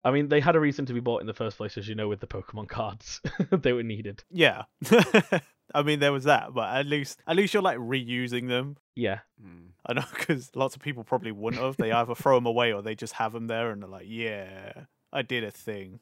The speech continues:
Speaker 1: We've got, like, three of them on a little side table, and then in front of my T V, 'cause this sounds really like I've got tons of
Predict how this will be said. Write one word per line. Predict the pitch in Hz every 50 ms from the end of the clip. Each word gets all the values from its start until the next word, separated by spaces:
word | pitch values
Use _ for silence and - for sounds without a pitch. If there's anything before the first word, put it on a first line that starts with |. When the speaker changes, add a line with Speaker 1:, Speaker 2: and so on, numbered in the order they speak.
| _ _
Speaker 1:
We've | - 120 135
got, | 120
like, | 123 123 - _ _
three | - 151 147 143
of | 143 135
them | 135 131
on | 127
a | 123
little | 123 123 - -
side | - - 110 107 104 -
table, | - - 95 92 95 92 78
and | 101
then | 104 104
in | 101
front | - - 117 87
of | 107
my | 113 113 120
T | 113 - - 110 107
V, | 110 110 107 107 104 107 _ -
'cause | 104 101
this | 104 92
sounds | - 110 98 95 -
really | 104 95 92 95 110 -
like | 82 92 92 -
I've | - 95 -
got | 104 - - -
tons | - - 101 95 95 101
of | 95 98